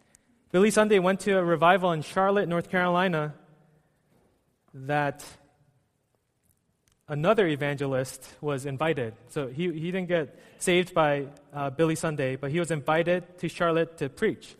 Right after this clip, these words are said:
Uh, the, his name was Mordecai Ham. Mordecai Ham preached at this revival, and a teenager named Billy Graham gave his life to Jesus. And it all started with a shoe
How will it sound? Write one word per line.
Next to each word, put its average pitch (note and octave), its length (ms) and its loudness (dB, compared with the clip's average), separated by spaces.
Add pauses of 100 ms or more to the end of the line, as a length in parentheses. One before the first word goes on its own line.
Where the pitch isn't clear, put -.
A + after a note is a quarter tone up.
(960)
Uh, C#3+ 200 -4
the, C#3 220 -6 (200)
his E3+ 140 -4
name F#3 120 0
was D#3+ 140 -2
Mordecai F#3+ 680 2
Ham. C#3+ 480 -8 (1300)
Mordecai G#3 360 2
Ham A3 460 2
preached A#3+ 320 0
at G#3 140 2
this G3+ 180 0
revival, G3 720 0 (280)
and E3+ 120 -2
a F3 60 0
teenager B3 580 0
named F#3 300 -2
Billy G#3+ 220 2
Graham D#3 520 -4 (160)
gave D3 160 -4
his C#3+ 120 -2
life C3+ 260 -4
to C3 100 -8
Jesus. A#2 520 -12 (1160)
And D#3 100 -8
it D#3+ 40 -2
all F#3+ 280 6
started F3 380 0
with D3 200 -4
a C#3 120 -6
shoe G3 500 -4